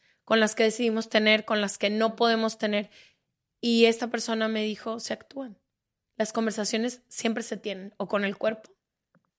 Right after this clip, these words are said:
o con la forma de actuar, o con cómo nos enfermamos. Las conversaciones que no tenemos se actúan". Entonces, yo creo que es muchísimo más importante que te sientes y tengas esta conversación,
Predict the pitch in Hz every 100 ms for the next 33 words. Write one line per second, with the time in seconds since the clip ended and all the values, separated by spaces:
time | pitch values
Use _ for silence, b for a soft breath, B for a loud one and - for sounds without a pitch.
0 | - - 214 190 226 214 214 208 - 214
1 | 240 330 _ _ _ _ _ _ _ _
2 | 214 220 214 185 220 214 208 208 196 202
3 | 208 233 262 311 - - 240 226 240 226
4 | 214 214 233 262 - 233 220 220 226 226
5 | 254 226 214 220 - 214 - 302 262 214
6 | 208 226 220 247 B B B _ 220 247
7 | 285 277 277 262 254 - _ _ _ _
8 | 254 247 269 285 277 302 - 285 262 240
9 | 233 226 220 202 - _ _ _ _ -
10 | 269 220 240 226 233 240 226 233 208 208
11 | - 233 233 233 220 220 226 214 214 220
12 | 220 220 196 202 - 214